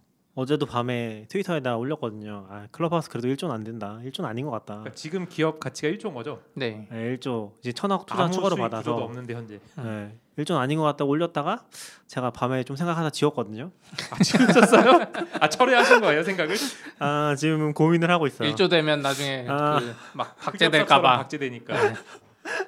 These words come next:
Speaker 1: 아, 아까 충선님이랑 지금 시작하기 전에 점심 먹으면서 잠깐 얘기를 했었는데 저는 되게 충격받은 게 어제 엠에이오는 아니고 사용자 수 그래프를 봤거든요.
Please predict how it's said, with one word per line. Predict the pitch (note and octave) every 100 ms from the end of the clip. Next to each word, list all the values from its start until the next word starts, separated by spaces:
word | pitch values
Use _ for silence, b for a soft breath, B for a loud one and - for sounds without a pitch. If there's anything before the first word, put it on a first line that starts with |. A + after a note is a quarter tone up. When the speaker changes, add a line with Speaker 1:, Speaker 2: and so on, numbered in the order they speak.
| - - B B -
Speaker 1:
아, | C3+
아까 | C3 - F#3 - _
충선님이랑 | - B3 C4+ B3+ A3+ E3 D3 D3 C3+
지금 | A#2+ B2+
시작하기 | B2 E3+ E3+
전에 | D3 A#2+ A#2+ A#2 A#2
점심 | - B2+ C#3+
먹으면서 | A#2+ A#2+ A#2
잠깐 | A2+ A2+ A#2+
얘기를 | A2+ A2+
했었는데 | C3+ G3+ D3 A#2 C3+ A#2 G2 _ b b b b b b b _ _ _ _ _
저는 | - D3 C#3+
되게 | B2+ B2+
충격받은 | A#3 B3 F3+ A#2+
게 | B2 B2+ A2
어제 | G#2+ C3 D3+ D3 B2+ A#2 A2
엠에이오는 | B2+ D3+ A3+ A#3
아니고 | B2+ A2+ A2+ A#2 A#2+ A#2+
사용자 | - B3+ C4+ A#3 F3+
수 | - C#3 A#2
그래프를 | - C3 B2+
봤거든요. | - A#2 C3 G2 A2